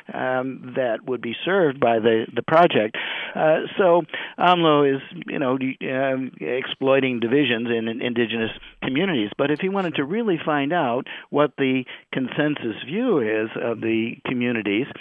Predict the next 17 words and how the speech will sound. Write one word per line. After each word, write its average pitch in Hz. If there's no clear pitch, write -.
uh, 151
that 233
would 214
require 190
a 147
process, 135
and 143
in 131
fact 135
a 120
process 120
that 113
is 107
mandated 131
under 120
international 117
law, 151